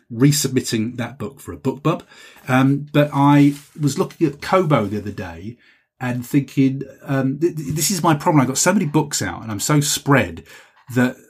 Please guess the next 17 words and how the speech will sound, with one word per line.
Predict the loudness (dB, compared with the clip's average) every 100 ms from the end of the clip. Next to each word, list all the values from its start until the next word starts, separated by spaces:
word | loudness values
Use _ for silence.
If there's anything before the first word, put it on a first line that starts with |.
| -8
I | -4
should | -2 4
also | 4 4 0 -4
be | -6
promoting | -4 -2 -2 0 -2
my |
sci-fi | 2 2 2 -2
books, | -8 -14
of | -14
course, | -14 -12
'cause | -6
they're | -2 0
assets | 0 -4 -8 -10
that | -14 -8
can | -6
make | -4 0
money. | 2 2